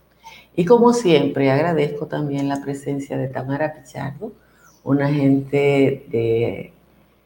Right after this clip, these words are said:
Realto, como dicen para allá en los Estados Unidos, para que si usted quiere alquilar, vender o comprar en la Florida, llame a ese número que usted ve ahí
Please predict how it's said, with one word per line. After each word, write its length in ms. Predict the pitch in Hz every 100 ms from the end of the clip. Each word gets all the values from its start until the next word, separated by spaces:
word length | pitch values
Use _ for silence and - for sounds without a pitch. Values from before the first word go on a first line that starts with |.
| _ _ _ -
Realto, 520 | 123 123 180 180 139
como 260 | 123 123 123
dicen 360 | 131 143 139
para 160 | - 127
allá 420 | 127 139 123 -
en 280 | 120 120 120
los 160 | 120 131
Estados 460 | 135 127 127 131
Unidos, 500 | 180 165 147 143 - _ _ _ _
para 220 | - 180 180
que 100 | 202
si 120 | 202
usted 280 | 202 240 -
quiere 760 | 185 170 160 165 160 - -
alquilar, 920 | - 139 139 143 139 139 143 147 143 - 131
vender 560 | 123 123 123 143 160 -
o 120 | 165
comprar 560 | 160 151 - - - -
en 140 | 143
la 100 | 170
Florida, 520 | 208 214 175 151 143 - _ _ _ _ _
llame 480 | 165 175 151 139 139 - - _ _
a 580 | - 104 110 110 110 110
ese 260 | 123 - 175
número 340 | 170 165 160
que 60 | 156
usted 280 | 160 160 156
ve 160 | 156
ahí 340 | 151 135 135